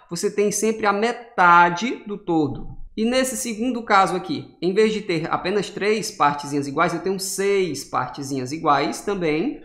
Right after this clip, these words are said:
e pintadas eu tenho duas dessas partes. Isso significa que a fração um terço é equivalente à fração dois sextos. Para facilitar esse processo de dividir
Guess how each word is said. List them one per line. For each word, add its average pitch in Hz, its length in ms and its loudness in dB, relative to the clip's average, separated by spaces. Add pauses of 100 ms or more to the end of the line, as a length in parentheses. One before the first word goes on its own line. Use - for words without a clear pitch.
(100)
e 175 80 -4
pintadas 190 640 2
eu 190 80 0
tenho 180 380 -2
duas 202 320 0
dessas - 320 -8
partes. - 880 -8
Isso 175 240 -4
significa 226 600 -4
que 220 100 -6
a 214 40 0
fração 190 380 0
um 196 160 -2
terço 190 480 -2
é 175 140 -2
equivalente 170 640 2
à 190 40 -4
fração 160 640 -2
dois 185 300 -4
sextos. - 1000 -10 (120)
Para 254 240 4
facilitar 247 1000 0
esse 170 280 -6
processo 160 760 -2
de 151 140 -6
dividir 180 720 -6